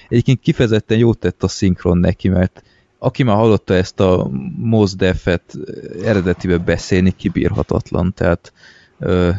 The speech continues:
az kifejezetten jó ötlet volt a szinkron. Nem tudom, ké-, ne, tényleg, tehát a, a, a, amíg ilyen nagyon random hülyeség volt, nekem végső soron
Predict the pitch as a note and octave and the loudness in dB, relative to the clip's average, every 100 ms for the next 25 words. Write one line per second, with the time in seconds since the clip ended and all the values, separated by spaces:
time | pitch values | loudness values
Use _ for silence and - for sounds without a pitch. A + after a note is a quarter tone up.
0 | - - - - - - - - - F2+ | -6 -8 -6 -4 -4 -4 -6 -4 -2 0
1 | E2+ - F2 F2+ D#2 F2 F2+ - F2 - | -2 -2 0 2 0 0 -4 -2 -4 -2
2 | F#2 - F2+ - F#2 F#2 - _ _ _ | -6 -4 -6 -2 0 0 0 _ _ _
3 | _ - C#3 B2 A#2 D3 D3 E3 - F#3 | _ -4 0 2 2 0 0 -2 2 2
4 | C3 C#3+ C3 C#3 - - D3+ - B2 - | 2 0 0 0 0 0 -2 0 -2 0
5 | C#3 D#3 A#2+ A#2 A2 A#2+ A2+ G2 G2+ G2+ | 2 2 2 2 4 4 4 4 4 4
6 | G2 F#2 G2 G#2 F#2+ - F#2 F#2+ F#2+ G2 | 4 2 4 4 2 2 0 2 2 2
7 | F#2 G#2 G2 F#2+ G2+ - F#2 - F#2+ F#2 | -2 0 0 2 0 0 -4 0 2 4
8 | F2+ F#2 | 4 2